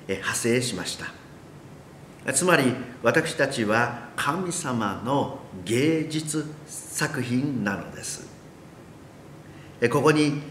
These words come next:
救いの目的がはっきりと示されています。救いの目的、それは最初に人間が作られた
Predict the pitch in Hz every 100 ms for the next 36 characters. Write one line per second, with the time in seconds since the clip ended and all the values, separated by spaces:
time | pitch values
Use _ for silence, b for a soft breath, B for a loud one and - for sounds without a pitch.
0 | - - - 147 139 139 127 123 123 151
1 | 135 123 127 127 131 - - 190 165 185
2 | - 107 - 107 95 - - - 82 -
3 | - - - - B B B B B B
4 | - - - 190 185 170 147 117 101 120
5 | - 131 - 98 - - - 143 147 143
6 | - - - - 127 160 170 170 156 156
7 | 156 147 143 135 135 135 - 127 113 92
8 | 85